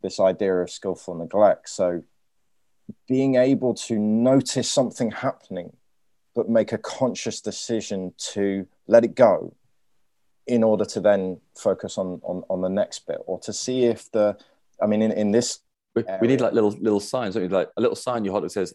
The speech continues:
Speaker 2: "I have seen it."
Speaker 1: Yeah.
Speaker 2: <laughs> And then another one that says, "I am thinking about this."
Speaker 1: Yeah, yeah.
Speaker 2: Or another one
Speaker 1: Right.
Speaker 2: going, "I have actually done," y-, you know, so that people behind you or around can go, "Oh,
Speaker 1: A,
Speaker 2: okay."
Speaker 1: a light bulb above the head, you know, that just
Speaker 2: <laughs>
Speaker 1: says that the thought process is going on. Yeah, absolutely.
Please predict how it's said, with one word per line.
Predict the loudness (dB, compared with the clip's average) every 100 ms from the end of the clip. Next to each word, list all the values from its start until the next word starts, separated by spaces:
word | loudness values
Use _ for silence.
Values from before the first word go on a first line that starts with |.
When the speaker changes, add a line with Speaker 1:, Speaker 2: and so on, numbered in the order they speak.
| -8
Speaker 2:
"I | -6
have | -4 -2
seen | -2 0
it." | -2 -4 _ -6 -2
Speaker 1:
Yeah. | 2 2 0
Speaker 2:
<laughs> | -8
And | -4 -4
then | -2
another | 2 2
one | 2
that | 0
says, | -2 -4 -6 -6 -2
"I | 0
am | 0 0
thinking | -2 -2 0
about | 2 2
this." | 0 0
Speaker 1:
Yeah, | 0 0 0
yeah. | 0 2 2
Speaker 2:
Or | 0
another | -4 -2
one | 0
Speaker 1:
Right. | 0
Speaker 2:
going, | 0 -4
"I | -6 -4
have | -4
actually | -6 -8 -10
done," | -10 -6
y-, | -4
you | -2 -2
know, | -2
so | -6 -8
that | -8 -6
people | -6 -2
behind | -2 -2 -6 -6
you | -6
or | -6
around | -10 -14
can | -10
go, | -6 -6
"Oh, | -4
Speaker 1:
A, | -6 -6
Speaker 2:
okay." | -8 -6
Speaker 1:
a | -2
light | 2 2 2
bulb | -2 -2
above | -4 -6 -6
the | -8
head, | -6 -8 -8 -14
you | -12
know, | -12
that | -12 -12
just | -4
Speaker 2:
<laughs> | -4
Speaker 1:
says | -4
that | -6 -10
the | -10
thought | -6 -6 -4
process | -4 -4 -6 -10 -12
is | -12
going | -8 -8 -8
on. | -14 _ _ _ -2
Yeah, | 4 6 6
absolutely. | 4 2 -2 -2 -2